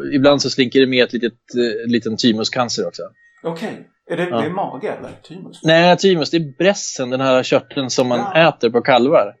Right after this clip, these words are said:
Speaker 1: Eh, den, den är involverad i immunsystemets utveckling, framförallt i, i barndomen. Och så sitter den precis, den sitter lite klurigt till, för den sitter precis bakom sternum, alltså bröstbenet,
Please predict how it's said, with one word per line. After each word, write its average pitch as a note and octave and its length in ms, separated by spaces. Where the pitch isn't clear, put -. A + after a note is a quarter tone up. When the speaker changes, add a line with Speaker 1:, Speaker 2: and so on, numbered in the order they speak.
Speaker 1:
Eh, A#2 240
den, C3 400
den C#3 160
är D3+ 80
involverad C3 600
i A#2+ 280
immunsystemets A#2+ 1160
utveckling, C3 500
framförallt A#2+ 420
i, A2 360
i B2+ 100
barndomen. B2+ 480
Och A2 80
så - 60
sitter C#3 260
den B2 100
precis, A#2 440
den C#3 80
sitter G3+ 260
lite B2+ 260
klurigt C#3 320
till, - 120
för B2 60
den C3 80
sitter C#3+ 240
precis C#3+ 400
bakom C#3+ 600
sternum, C3 760
alltså A2 140
bröstbenet, C3 720